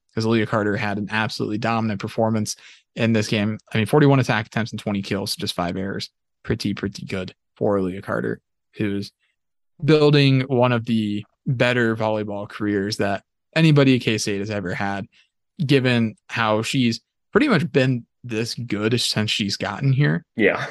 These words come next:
Speaker 2: <laughs>
Speaker 1: But now she has the supporting cast developed around her to truly grow and become that special player that I think people have been waiting on. And, I mean,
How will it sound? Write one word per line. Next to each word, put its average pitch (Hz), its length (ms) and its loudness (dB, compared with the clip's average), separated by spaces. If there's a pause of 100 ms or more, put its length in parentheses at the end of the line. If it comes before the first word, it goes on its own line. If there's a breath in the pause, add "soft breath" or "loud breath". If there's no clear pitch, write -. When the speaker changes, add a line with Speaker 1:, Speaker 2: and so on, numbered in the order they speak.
Speaker 2:
<laughs> - 140 -8
Speaker 1:
But 131 180 4
now 143 340 4
she 160 260 2
has 131 420 2
the 120 160 -2
supporting 123 540 0
cast 104 500 -4
developed 113 560 -4
around 98 440 -4
her 147 260 -2 (340)
to 113 600 2 (120)
truly 123 400 2
grow 104 500 0
and 98 380 -4
become 107 400 -6
that 95 180 -8
special 95 320 -6
player 92 440 -6
that 113 120 -4
I 98 80 -4
think 98 220 -6
people 98 260 -2
have - 40 -10
been - 140 -4
waiting - 300 -4
on. - 280 -8 (420)
And, 113 420 2 (440)
I 143 100 4
mean, 165 160 6